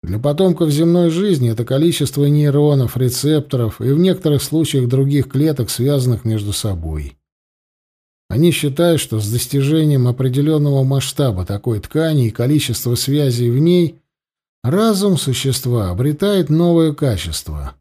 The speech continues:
Только и всего. Червяк — это такое существо на Земле, что-то вроде лоха, также обладает разумом — только, по их мнению, качественно простейшим, или, можно сказать, разумом первого уровня.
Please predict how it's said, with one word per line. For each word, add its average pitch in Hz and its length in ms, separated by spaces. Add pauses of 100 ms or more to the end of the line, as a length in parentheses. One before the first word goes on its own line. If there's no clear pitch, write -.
(240)
Только 180 300
и 160 40
всего. 147 500 (880)
Червяк — 170 680 (300)
это 113 240
такое 156 400
существо 143 680
на 143 100
Земле, 156 420
что-то 135 340
вроде 147 320
лоха, 131 600 (560)
также 160 380
обладает 123 580
разумом — 95 680 (260)
только, 92 240
по 107 160
их 101 160
мнению, 131 540
качественно 127 680
простейшим, 123 960 (240)
или, 214 180
можно 160 360
сказать, 131 480
разумом 143 680
первого 123 560
уровня. 85 720